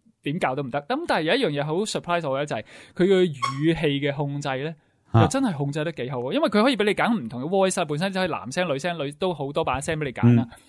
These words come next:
Speaker 1: 噉跟住就算你揀咗嗰把聲之後，你都可以 fine tune 個語氣。你可以同佢講話，喂，你講嘢生硬啲，你講嘢兇狠啲，大聲啲，或者你講嘢溫柔啲、細聲啲，好似喺耳仔邊講嘢噉樣樣。佢真係有嗰種 feel 畀到你。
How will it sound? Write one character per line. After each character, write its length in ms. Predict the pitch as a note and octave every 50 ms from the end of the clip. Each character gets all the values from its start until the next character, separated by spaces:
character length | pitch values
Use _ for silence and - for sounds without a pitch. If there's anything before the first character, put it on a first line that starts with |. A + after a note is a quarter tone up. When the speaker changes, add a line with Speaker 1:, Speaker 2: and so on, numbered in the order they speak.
| - _ -
Speaker 1:
噉 120 | A3 B3+
跟 80 | F4 E4+
住 120 | D4+ A#3+ E3+ -
就 160 | - G3 F#3
算 140 | F3 A#3 A3
你 60 | G#3
揀 380 | G3 _ - C#3+ A#2 C#3 G3+ B3
咗 140 | - F#3+ F#3
嗰 120 | F#3 E3
把 140 | D#3 D#3 D#3+
聲 180 | D3+ E3+ E3 D#3+
之 140 | D#3+ D#3+
後， 200 | D3 A2+ - - _ _ _ _ _ _ -
你 120 | F#3 A3+
都 160 | D4 E4+ F4
可 200 | E4+ - F#3 F3+ G#3+
以 220 | G#3+ G3 F#3 E3+
fine 480 | D#3 - - - - G#3+ G3+ G3 G3+ G3+
tune 240 | - - G#3 F#3+ F3+
個 100 | D3+ B2
語 420 | B2 - A#2 G#2+ G2+ A2 A#2+ -
氣。 240 | A#2 G#2 G2 F#2 - _ _ _ _ _ _ _ _ _
你 80 | - G#3+
可 100 | C4 D4+
以 120 | D#4+ C#4+ A#3
同 240 | - - - D#3+ C3
佢 100 | C3+ C#3+ D#3
講 120 | D#3+ D#3 F#3+
話， 120 | F3 - -
喂， 100 | D3 C#3+
你 80 | C#3 C#3+
講 180 | - C#3 D3+
嘢 60 | D#3+ C3+
生 260 | - D#3+ C#3+ C#3 C#3+
硬 80 | C#3 - G2+ G2 G#2+
啲， 180 | A2 A#2 A#2 -
你 100 | - C#3
講 200 | D3 D#3 D3 D3
嘢 100 | E3+ D#3
兇 280 | C3+ - E3+ D#3+ D3 D3
狠 240 | C3+ B2 A2 G2 A2+
啲， 180 | A#2 B2 B2+ -
大 260 | - - - G2+ G#2
聲 200 | A2 - C#3+ C3+ C3+
啲， 140 | C3+ C#3 C#3+
或 100 | D3 D3+
者 60 | G3+ B3
你 60 | G#3+
講 120 | - D#3+ D#3
嘢 100 | E3+ D3 D3 - _ -
溫 180 | G#3 G3+ G3+ G3 F3+ D#3
柔 180 | B2+ - G2 G#2
啲、 200 | B2 C3+ C#3 C#3+ - _ _ -
細 360 | - - D3+ C3 C3 C3 B2
聲 100 | D#3+ D#3+
啲， 80 | D#3 D#3
好 40 | D#3
似 140 | D#3 - D3
喺 120 | C3+ D3
耳 100 | C#3 B2
仔 160 | A#2 C3 B2+
邊 140 | B2+ D3+ D3 C3+
講 140 | A2+ A2+ B2+
嘢 140 | C3 A#2+ A#2+
噉 80 | - A#2
樣 140 | B2+ B2 A#2+ A#2+ A#2
樣。 80 | B2
佢 200 | B2+ - F3+ G3+ - _ _ _ _ _ _ _ _ -
真 160 | - E4+ F4+
係 120 | E4 A3 D#3
有 120 | C#3+ C3
嗰 120 | C#3 D3
種 120 | D3 D3 D3
feel 200 | D3 E3+ D3+ C#3
畀 120 | - A#2+ A2+
到 80 | A2+
你。 100 | A#2 A2+